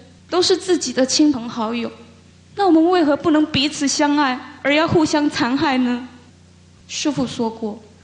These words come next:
观音法门就是爱力的法门，也是唯一成佛的法门。也只有佛菩萨的慈悲爱力，才能带领我们解脱因果轮回。也只有靠我们自己修行的力量，才能得到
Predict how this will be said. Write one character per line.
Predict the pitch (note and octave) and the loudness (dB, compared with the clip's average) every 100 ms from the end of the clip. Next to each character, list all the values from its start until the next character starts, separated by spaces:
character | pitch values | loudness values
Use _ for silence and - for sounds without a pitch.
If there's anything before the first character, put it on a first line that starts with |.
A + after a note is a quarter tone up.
| - | -12
观 | - D#4+ | 0 2
音 | D4+ D4 | 4 2
法 | C#4+ G#3 | 0 -2
门 | G3 F#3+ G#3 - - - | -2 -8 -12 -20 -20 -6
就 | D4 | -2
是 | C4 B3 | -2 -2
爱 | B3 A#3+ | -4 -2
力 | A3+ | -4
的 | G#3+ | -6
法 | G#3 G#3 | -6 -6
门， | F#3 F3+ G3 - - | -6 -10 -14 -18 -4
也 | A#3+ | 0
是 | A#3+ D#4+ | 0 2
唯 | C#4 B3+ | 2 2
一 | C4+ | 0
成 | - C4 B3 | -2 -2 -2
佛 | B3+ A3+ | -2 -4
的 | |
法 | A#3+ A3+ F#3 | -4 -4 -2
门。 | F#3 F#3 G3+ - - - - - | -4 -6 -12 -18 -20 -20 -18 -4
也 | B3+ | -2
只 | C#4 | 0
有 | D#4+ C#4+ | 0 0
佛 | D4 B3 | 0 0
菩 | C#4 C#4+ | 0 -2
萨 | C#4 | -2
的 | B3 | -4
慈 | B3 - B3 | -4 -6 -4
悲 | C4 | -2
爱 | C4 A3+ | 0 -2
力， | A3 G3+ - - - | -4 -6 -10 -20 -20
才 | - - | -12 -2
能 | C#4 D4 | 2 2
带 | D#4 C4+ | 2 0
领 | A#3+ B3 | 0 0
我 | G#3+ | 0
们 | G3+ G#3+ | 0 -2
解 | - G3 | -4 -2
脱 | - A3 G#3+ - | -2 -2 -4 -6
因 | C4+ C#4+ | 2 2
果 | C#4 A#3 | 4 0
轮 | F3+ F#3+ G#3 | -2 -4 -4
回。 | - F#3 G3 - - - | -6 -12 -14 -20 -18 -6
也 | B3+ | -2
只 | B3 | 2
有 | D#4 | 2
靠 | B3 - D#4+ | 2 0 0
我 | |
们 | B3 B3+ | 0 -2
自 | D4 | -4
己 | A#3+ A3+ | -6 -4
修 | - D#4+ D#4 | -2 0 2
行 | D4+ A#3+ | 2 0
的 | A#3+ | 0
力 | C4 | 0
量， | A#3 A3+ F#3+ - | 0 -2 -4 -10
才 | - C#4+ | -4 2
能 | C4 | 4
得 | C4 A#3 | 2 0
到 | A#3 A#3 - | -2 -4 -4